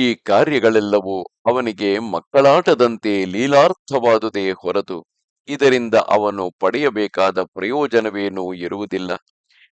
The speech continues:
ನೆಲದಲ್ಲಿ ಬಿತ್ತಿದ ಒಂದು ಬೀಜದಿಂದ ಮತ್ತೊಂದು ಬೀಜವು ಹುಟ್ಟುವಂತೆ, ಒಂದು ದೇಹ ಸಂಬಂಧದಿಂದ ಮತ್ತೊಂದು ದೇಹದಲ್ಲಿ ಅದೇ ವಿಧವಾದ ಮತ್ತೊಂದು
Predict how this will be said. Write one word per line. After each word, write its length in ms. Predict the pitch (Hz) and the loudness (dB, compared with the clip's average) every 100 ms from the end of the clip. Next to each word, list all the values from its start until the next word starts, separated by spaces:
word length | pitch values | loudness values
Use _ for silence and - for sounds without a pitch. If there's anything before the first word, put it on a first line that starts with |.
| _ | _
ನೆಲದಲ್ಲಿ 680 | 127 147 147 139 131 127 120 | -2 2 4 6 4 4 0
ಬಿತ್ತಿದ 520 | 95 135 151 - 131 | -2 -6 -6 -6 0
ಒಂದು 480 | 123 110 123 156 131 | 0 2 -2 -2 -4
ಬೀಜದಿಂದ 680 | 117 113 139 135 113 120 113 | -4 -4 -2 0 0 -2 0
ಮತ್ತೊಂದು 720 | 110 107 107 120 - 135 113 | 0 2 -2 -2 -2 -4 -4
ಬೀಜವು 580 | 104 107 127 127 110 104 | -6 -6 -4 -2 -2 -6
ಹುಟ್ಟುವಂತೆ, 680 | 92 101 - 110 104 98 98 92 _ _ _ - | -8 -12 -8 -6 -6 -6 -8 -8 _ _ _ -8
ಒಂದು 400 | 127 175 180 156 117 - | 0 0 0 -4 -4 -4
ದೇಹ 260 | 131 170 | -2 -2
ಸಂಬಂಧದಿಂದ 840 | 175 156 139 131 123 123 120 120 117 | -2 0 0 0 2 0 0 -2 0
ಮತ್ತೊಂದು 760 | 113 107 104 113 - 135 120 110 | 2 2 0 -4 -2 -4 -4 -6
ದೇಹದಲ್ಲಿ 540 | 104 113 123 113 110 101 - _ _ _ _ - | -4 -4 -2 -2 -2 -8 -12 _ _ _ _ 0
ಅದೇ 360 | 147 165 151 | 2 4 4
ವಿಧವಾದ 640 | 127 123 117 147 135 117 110 | 2 -2 -2 2 4 4 2
ಮತ್ತೊಂದು 600 | 101 110 - 160 131 | 0 -2 -2 -4 -4